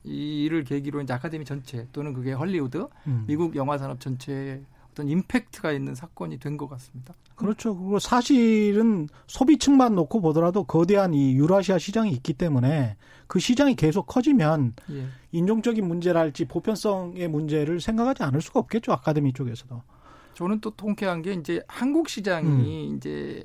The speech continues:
Speaker 1: 헐리우드에 관심을 많이 받는데, 다만 시장 측면에서 관심이 많거든요. 한국
Speaker 2: 네.
Speaker 1: 시장이 너무 커져서
Speaker 2: 음.
Speaker 1: 한국 관객들이 영화를 너무 많이 봐주시고 그러니까
Speaker 2: 예.
Speaker 1: 할리우드 배우들 속속 들어와서 프로모션 하잖아요.
Speaker 2: 그렇죠. 예.
Speaker 1: 시장 때문에 온 거거든요.
Speaker 2: 그렇죠.
Speaker 1: 우리 영화
Speaker 2: 그렇죠.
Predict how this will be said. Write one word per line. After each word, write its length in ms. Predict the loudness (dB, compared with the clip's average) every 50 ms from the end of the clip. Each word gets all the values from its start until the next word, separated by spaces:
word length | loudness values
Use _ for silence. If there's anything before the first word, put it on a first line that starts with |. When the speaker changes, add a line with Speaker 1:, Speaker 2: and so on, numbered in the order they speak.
| -18 -20 -12 -8
Speaker 1:
헐리우드에 300 | -4 -4 -2 -2 -2 -2
관심을 340 | -2 -4 -6 -6 -6 -8 -8
많이 240 | -8 -8 -8 -8 -6
받는데, 540 | -6 -6 -6 -4 -6 -6 -6 -8 -8 -8 -10
다만 300 | -8 -8 -8 -6 -6 -8
시장 420 | -8 -8 -8 -6 -4 -2 -2 -2
측면에서 400 | -4 -2 -2 -2 -2 -2 -4 -4
관심이 240 | -6 -8 -6 -6 -6
많거든요. 380 | -8 -6 -8 -10 -10 -8 -6 -2
한국 180 | -2 0 2
Speaker 2:
네. 60 | 4 4
Speaker 1:
시장이 160 | 4 4 4
너무 160 | 4 0 -2
커져서 480 | -2 -4 -4 -4 -2 -2 -2 -4 -4 -6 -4 0
Speaker 2:
음. 220 | 2 2 4 2 2
Speaker 1:
한국 220 | 2 0 0 0
관객들이 420 | -2 -2 -2 -2 -4 -4 -4 -4
영화를 360 | -2 -2 -2 -4 -4 -6 -6 -6
너무 180 | -6 -6 -4
많이 300 | -4 -4 0 2 2 2
봐주시고 420 | 2 2 0 -2 -4 -4 -4 -4 -2
그러니까 460 | -2 -4 -4 -2 0 2 2 4 2 2
Speaker 2:
예. 280 | 2 2 0 0 -2 -8 -14 _
Speaker 1:
할리우드 360 | -4 -2 0 0 0 0 0
배우들 300 | 0 0 2 2 0 0
속속 320 | -2 -4 -2 -2 -4 -2 0
들어와서 320 | 0 2 2 0 0 -4 -6
프로모션 380 | -4 -2 -2 -2 -2 -2 -2
하잖아요. 200 | 0 0 2 2
Speaker 2:
그렇죠. 380 | 2 2 2 2 2 0 0 -4 -6 -4
예. 300 | -2 0 0 0 -2 -4 -8
Speaker 1:
시장 440 | -12 -10 -8 -2 0 0 0 0 -2
때문에 280 | -2 0 0 0 0
온 100 | 0 -2
거거든요. 600 | -2 -2 -4 -4 -4 -4 -4 -4 -4 -6 -8 -8 -8
Speaker 2:
그렇죠. 120 | -2 4 6
Speaker 1:
우리 80 | 6 8
영화 200 | 8 8 8 6
Speaker 2:
그렇죠. 220 | 6 6 4 4